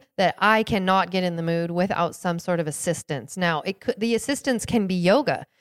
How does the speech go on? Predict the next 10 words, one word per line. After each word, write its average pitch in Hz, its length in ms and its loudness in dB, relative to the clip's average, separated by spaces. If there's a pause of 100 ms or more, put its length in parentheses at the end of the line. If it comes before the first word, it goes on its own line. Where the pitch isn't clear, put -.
(200)
The 233 100 2
assistance 214 520 -2
can 190 220 0
be 185 100 -2
meditation. 170 760 0 (280)
The 214 80 0
assistance 185 500 -4
can 175 220 -4
be 160 100 -8
wine. 226 560 0